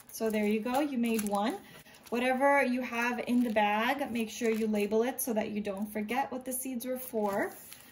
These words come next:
So now you repeat the same process. You would repeat this same exact process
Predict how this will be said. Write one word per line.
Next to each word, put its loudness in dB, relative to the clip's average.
So -2
now 4
you -2
repeat -6
the -2
same -2
process. -2
You -4
would -2
repeat -6
this -6
same -4
exact -2
process -4